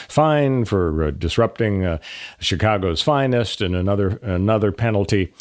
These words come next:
Smollett's lawyers had argued in court papers that the sentence should be stayed because his term of five months would almost certainly be finished in the books before his appeal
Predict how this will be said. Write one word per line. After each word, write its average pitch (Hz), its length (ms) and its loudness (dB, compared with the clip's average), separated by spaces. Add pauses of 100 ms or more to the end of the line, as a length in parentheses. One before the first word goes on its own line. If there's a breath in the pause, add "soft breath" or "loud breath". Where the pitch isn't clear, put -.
(320 loud breath)
Smollett's 147 500 2
lawyers 120 880 2 (160)
had 95 380 2
argued 117 440 2
in 82 160 2
court - 480 0
papers 78 480 0
that 92 140 -2
the - 80 -4
sentence 113 420 -2
should - 340 0
be 101 120 2
stayed 87 840 0
because 85 560 0
his 85 200 0 (160)
term 123 440 2
of 82 140 -2
five 90 220 0
months 135 340 0
would 120 120 0
almost 349 380 2
certainly 320 380 2
be 233 320 0 (100)
finished 226 540 2
in 214 140 2
the 208 80 4
books 196 340 2
before 160 480 2
his 147 180 2
appeal 147 520 2